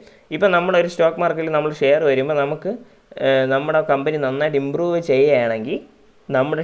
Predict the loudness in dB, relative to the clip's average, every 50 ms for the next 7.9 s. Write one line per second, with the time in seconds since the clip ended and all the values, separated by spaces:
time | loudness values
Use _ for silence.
0 | 0 2 4 4 4 4 2 2 2 2 0 0 0 -4 -8 -10 -14 -20 _ _
1 | _ _ _ -14 -12 -12 -12 -12 -14 -18 _ _ -10 -4 -2 0 0 2 4 4
2 | 4 4 2 0 -2 -2 -4 -2 0 -2 -2 -2 -8 -14 -20 _ _ _ _ _
3 | -2 0 2 2 2 -2 -2 0 2 2 2 2 0 0 0 0 -4 -4 -4 -4
4 | -8 -4 -2 0 0 0 -2 -2 0 0 0 0 0 -2 -4 -4 -4 0 0 2
5 | 2 0 0 0 0 0 0 0 -2 -6 -6 -6 -10 -16 -20 _ _ _ _ 2
6 | 2 4 4 4 4 4 2 -2 -4 -4 -4 -4 -4 -4 -4 -2 -2 -2 -2 -2
7 | -2 -4 -4 -4 0 0 2 2 2 0 -2 -4 -4 -8 -8 -8 -10